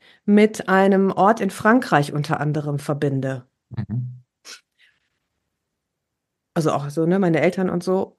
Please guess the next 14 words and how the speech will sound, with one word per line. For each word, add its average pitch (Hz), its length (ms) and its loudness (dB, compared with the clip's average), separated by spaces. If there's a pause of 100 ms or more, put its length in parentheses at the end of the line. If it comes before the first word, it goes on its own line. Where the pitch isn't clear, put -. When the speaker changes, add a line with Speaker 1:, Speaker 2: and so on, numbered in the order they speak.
Speaker 1:
Und 170 640 2 (1300)
die 175 60 -4
Freundin 214 380 6
sagte 220 320 0
ja, 220 140 4
dass 214 200 0
meine 196 240 0
Mutter 226 340 2
meinen 190 220 2
Vater 240 420 0
auch - 260 -4 (320)
genau 190 240 4
auf 180 160 0
diese, 170 600 -2